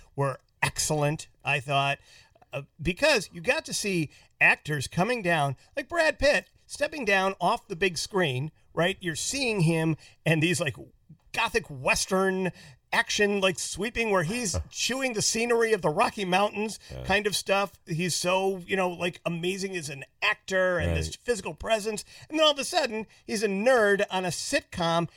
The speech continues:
Speaker 1: hating his girlfriend in real life. You know, it's,
Speaker 2: Yeah.
Speaker 1: it was, I, I, I liked the fact that they were so big and it was so ballsy for them to do things like that.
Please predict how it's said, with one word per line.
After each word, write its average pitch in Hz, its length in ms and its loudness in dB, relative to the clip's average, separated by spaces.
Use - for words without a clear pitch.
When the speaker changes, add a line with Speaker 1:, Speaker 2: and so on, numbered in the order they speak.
Speaker 1:
hating 240 380 2
his 185 160 4
girlfriend 147 680 2
in 190 240 2
real 190 200 8
life. 160 480 2
You 151 120 -4
know, 160 180 2
it's, - 220 -6
Speaker 2:
Yeah. 190 80 2
Speaker 1:
it - 20 4
was, 185 300 0
I, 185 240 -2
I, 170 160 -4
I 175 100 0
liked 170 540 -2
the 156 220 -2
fact 165 400 0
that 131 140 -14
they 147 100 -2
were 127 140 -4
so 175 420 0
big 160 540 -2
and 151 120 2
it 147 80 -6
was 143 140 -6
so 190 260 -2
ballsy 156 580 2
for 143 140 -4
them 139 240 0
to - 100 -10
do 180 200 -4
things 165 220 -4
like 131 140 0
that. 127 180 0